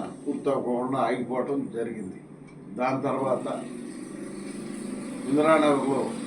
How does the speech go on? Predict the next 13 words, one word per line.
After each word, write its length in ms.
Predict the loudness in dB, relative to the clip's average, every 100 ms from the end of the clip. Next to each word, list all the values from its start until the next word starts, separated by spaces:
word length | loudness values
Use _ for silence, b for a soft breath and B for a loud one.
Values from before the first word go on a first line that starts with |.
| -6 2
వినాయకుడి 460 | 4 6 8 6 6
గుడి 160 | 4 4
కమిటీ 320 | 2 2 0 0 -2 -8 -12 -12 -4
పెద్దలు 320 | -2 0 0 0
ఉన్నారు. 260 | -2 -4 -10 -12 -10 -12 -12 -14 -14 -14 -14 -14 -12 -12 -4
వీళ్ళందరూ 420 | -2 0 4 6 6
కలిసి 320 | 4 0 0 0 -2 -10 -18 -18 -18 -18 -18 -18 -8 -4
ఎట్టి 160 | -2 0
పరిస్థితుల్లో 540 | 0 0 -4 -4 -4 -2
కళ్యాణ 280 | -2 0 2 2
మండపం 280 | 2 -2 -6 -4
కట్టాలి 400 | -4 -4 -4 -4 -6 -14 -16 -16 -16 -16 -16 -16 -16 -18 -16 -4
అని 120 | 0